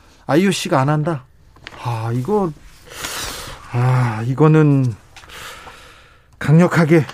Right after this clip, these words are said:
강력하게 촉구해야 될 문제 같습니다. 이거에서는 물러나기, 물러날 수 없습니다. 자, 오늘은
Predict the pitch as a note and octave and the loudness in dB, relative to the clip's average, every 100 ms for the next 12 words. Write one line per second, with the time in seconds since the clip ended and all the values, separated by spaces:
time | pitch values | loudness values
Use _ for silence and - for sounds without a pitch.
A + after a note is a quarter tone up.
0 | - C3+ D3 D#3+ D#3 D3 C#3+ - - - | -6 -2 0 0 -2 -2 -4 -6 -20 -20
1 | - - - - - G#3+ F3 D#3+ C3+ C3 | -20 -20 -16 -12 -2 2 2 2 2 0
2 | C#3+ A2 G2+ - A2+ G#2+ G#2+ B2+ C#3 F3+ | -2 -4 -8 -10 -10 -10 -10 -4 0 2
3 | F3 D3 E3 E3+ C#3 C3+ D3 C#3+ C3+ B2+ | 0 0 -2 -2 -2 -2 0 0 0 -2
4 | A2+ C3 A2+ G#2 - - - C#3+ C#3+ B2+ | -4 -6 -8 -10 -18 -12 -2 2 2 0
5 | - A2 - G2+ F#2 G2+ - B2 G#2+ - | -2 -6 -6 -10 -12 -14 -6 -6 -6 -12
6 | - - F#3 G3+ F#3+ F#3 E3+ C#3+ | -10 0 4 4 4 4 2 0